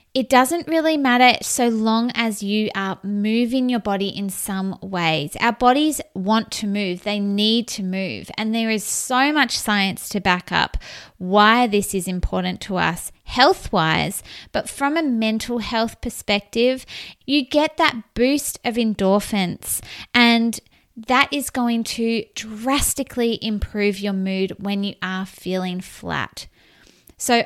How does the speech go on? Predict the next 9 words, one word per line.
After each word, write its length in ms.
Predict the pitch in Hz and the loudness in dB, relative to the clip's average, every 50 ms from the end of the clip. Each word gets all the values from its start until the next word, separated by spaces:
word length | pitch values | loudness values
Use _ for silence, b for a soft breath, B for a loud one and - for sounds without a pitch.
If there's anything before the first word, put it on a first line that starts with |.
| - - | 0 2
often 460 | 240 254 277 277 - - 330 311 294 | 4 4 4 2 -2 -6 -4 -2 -2
in 120 | 294 285 | -2 -2
the 60 | 285 277 | -2 -4
times 480 | 254 - - 240 226 220 226 226 214 | -4 -4 -6 -4 -2 -2 -2 -2 -4
when 220 | 214 214 208 208 202 | -4 -4 -2 -2 -2
you're 160 | 202 202 202 | -2 -2 -4
feeling 640 | - - - - 214 214 220 220 220 220 220 214 - - | -6 -8 -6 -2 0 0 2 2 2 0 0 -2 -4 -6
really 720 | - 185 185 196 214 233 240 247 254 254 247 240 233 - _ _ - | -8 -8 -2 0 4 4 6 6 6 4 2 2 0 -4 _ _ -8
low 680 | - 202 202 208 208 214 220 226 233 233 233 226 233 233 | -4 0 2 2 4 4 4 4 4 4 4 4 2 0